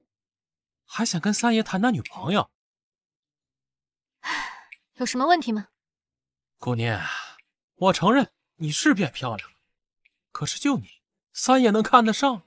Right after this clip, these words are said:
Speaker 1: 三爷可是私家继承人，商业鬼才，而你一个花瓶，娶回家都嫌占地方。这样，你跟着我，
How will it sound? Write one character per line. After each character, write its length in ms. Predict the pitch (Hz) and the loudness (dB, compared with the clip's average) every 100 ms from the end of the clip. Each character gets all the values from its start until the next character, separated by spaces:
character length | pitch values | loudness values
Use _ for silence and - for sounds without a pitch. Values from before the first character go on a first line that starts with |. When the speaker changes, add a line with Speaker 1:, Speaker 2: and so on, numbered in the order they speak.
| _ _ _ _ _ _ _ _ _ _ | _ _ _ _ _ _ _ _ _ _
Speaker 1:
三 280 | - 247 269 | 4 8 10
爷 120 | 247 | 10
可 160 | 240 185 | 8 4
是 100 | 185 | 2
私 220 | - 254 | 2 4
家 180 | 226 233 | 8 6
继 160 | 233 170 | 6 0
承 220 | 147 180 | 0 0
人， 460 | 123 143 170 107 85 - - | 2 4 4 2 -4 -14 -12
商 240 | - 175 202 | 0 2 4
业 120 | 120 | 0
鬼 160 | 95 78 | -2 -14
才， 480 | 92 95 127 - _ _ _ _ _ | -12 -8 -8 -8 _ _ _ _ _
而 440 | - - 220 277 | -4 6 10 10
你 640 | 277 123 85 82 110 165 - - _ _ _ _ _ _ _ _ _ _ _ _ _ _ _ _ _ _ _ _ | 8 2 -2 -8 -4 -4 -4 -16 _ _ _ _ _ _ _ _ _ _ _ _ _ _ _ _ _ _ _ _
一 120 | 110 | -14
个 80 | 117 | -12
花 280 | - 143 170 | -10 -10 -12
瓶， 280 | - - - 131 _ _ _ _ | -12 -14 -14 -20 _ _ _ _
娶 240 | - - 214 | -12 -10 -10
回 160 | 208 | -6
家 160 | 247 233 | -4 -4
都 100 | 214 | -4
嫌 160 | 175 | -6
占 160 | 165 160 | -6 -6
地 160 | 180 117 | -8 -12
方。 140 | - _ _ _ _ _ _ _ _ _ _ _ _ _ _ _ _ | -18 _ _ _ _ _ _ _ _ _ _ _ _ _ _ _ _
这 120 | 208 | 8
样， 300 | 233 - - _ _ _ _ _ _ _ _ _ | 10 10 4 _ _ _ _ _ _ _ _ _
你 180 | 170 190 | -2 4
跟 160 | 247 254 | 8 8
着 100 | 196 | 8
我， 440 | 120 135 139 | 8 8 8